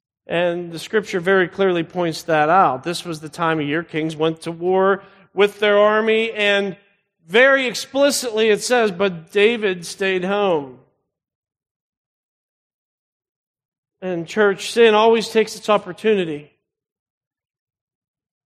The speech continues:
when we expose ourselves to it by being in the wrong place at the wrong time.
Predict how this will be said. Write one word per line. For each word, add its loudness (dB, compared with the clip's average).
when -10
we 0
expose 2
ourselves -2
to 0
it -6
by 2
being -2
in -8
the -4
wrong 2
place -4
at -20
the -14
wrong -8
time. -20